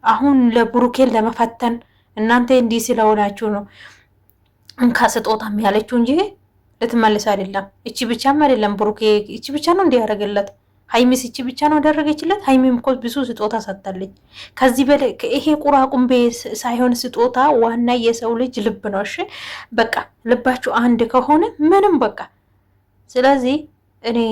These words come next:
ብዙም ደስ አላለኝም የዛሬ ነገር ላይ።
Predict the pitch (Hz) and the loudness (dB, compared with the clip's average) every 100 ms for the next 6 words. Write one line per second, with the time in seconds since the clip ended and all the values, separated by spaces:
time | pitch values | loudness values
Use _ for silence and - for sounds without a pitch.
0 | 214 208 214 208 233 233 226 233 - 220 | 0 -2 -6 -4 0 2 2 0 -2 0
1 | 214 220 214 233 277 _ _ _ _ _ | 0 0 0 0 -2 _ _ _ _ _
2 | _ _ _ - 196 196 196 214 220 220 | _ _ _ -14 -8 0 2 2 2 2
3 | 214 214 202 | 2 2 2